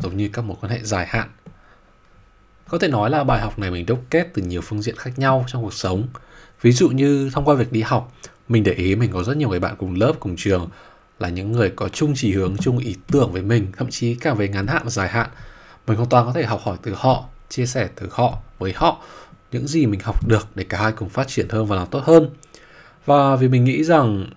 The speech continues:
mình cũng nên giữ mối quan hệ tốt hoặc ít nhất thể hiện thiện chí với họ để sau này,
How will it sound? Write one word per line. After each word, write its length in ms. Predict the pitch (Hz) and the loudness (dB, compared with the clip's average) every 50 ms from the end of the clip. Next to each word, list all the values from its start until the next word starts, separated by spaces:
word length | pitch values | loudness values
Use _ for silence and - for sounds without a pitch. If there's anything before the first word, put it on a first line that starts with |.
| _ _ - _ - | _ _ -20 _ -2
mình 240 | 135 123 117 107 101 | 2 4 4 4 4
cũng 160 | - 120 127 | 0 -2 0
nên 360 | 139 139 135 131 123 123 120 | 2 2 2 4 2 2 0
giữ 140 | 113 127 135 | -2 -2 -4
mối 140 | 139 127 107 | -2 -2 -2
quan 120 | 117 123 | -2 0
hệ 120 | 131 131 - - - | -2 -2 -4 0 4
tốt 180 | 165 180 202 - - | 4 4 4 4 -2
hoặc 160 | - 98 - | -4 -4 -2
ít 60 | 120 | -2
nhất 140 | 110 143 156 - | -4 -4 -4 -4
thể 80 | 95 | -4
hiện 140 | 98 98 - - | -4 -4 -6 -4
thiện 160 | - 113 - | -6 -6 -6
chí 180 | - - - 90 | -6 -8 -6 -6
với 100 | 98 95 | -6 -2
họ 220 | - 139 139 - - | 0 0 0 0 -2
để 80 | 98 | -6
sau 200 | - - 127 131 | -6 -2 -2 0
này, 260 | 135 135 120 98 90 | 4 4 4 4 4